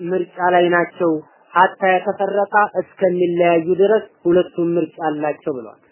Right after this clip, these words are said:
ያንኛውም ዋጋውን ያፈርሳል፣ ይህን የሸጠውን ትቼዋለሁ ይመልስልኝ ሊል ይችላል። እስከ መቼ ድረስ ገደቡ?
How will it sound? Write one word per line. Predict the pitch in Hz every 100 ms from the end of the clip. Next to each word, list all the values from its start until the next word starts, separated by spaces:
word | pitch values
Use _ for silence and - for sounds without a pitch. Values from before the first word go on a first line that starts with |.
| _ _
ያንኛውም | 139 156 165 180 196 202
ዋጋውን | 175 160 175 180
ያፈርሳል፣ | 185 202 - 240 254 - -
ይህን | 143 175 175
የሸጠውን | 170 160 165 165 160
ትቼዋለሁ | 147 151 165 151 160
ይመልስልኝ | 180 160 151 - 156 147
ሊል | 143 143
ይችላል። | - 123 107 _ _ -
እስከ | 156 -
መቼ | 190 196 202
ድረስ | 202 208 202
ገደቡ? | 214 226